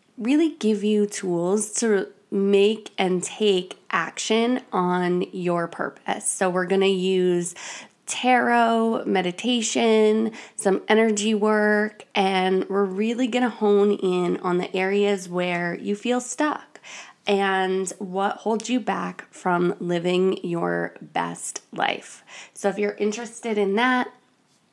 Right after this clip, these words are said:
go to my website. It's under courses.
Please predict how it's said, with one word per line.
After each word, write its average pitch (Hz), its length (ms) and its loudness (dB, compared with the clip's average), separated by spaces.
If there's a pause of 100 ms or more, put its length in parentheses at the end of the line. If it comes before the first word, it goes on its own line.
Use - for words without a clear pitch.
(380)
go 196 120 0
to 196 80 0
my 196 160 2
website. 190 640 2
It's - 220 -6
under 180 260 -2
courses. 196 840 0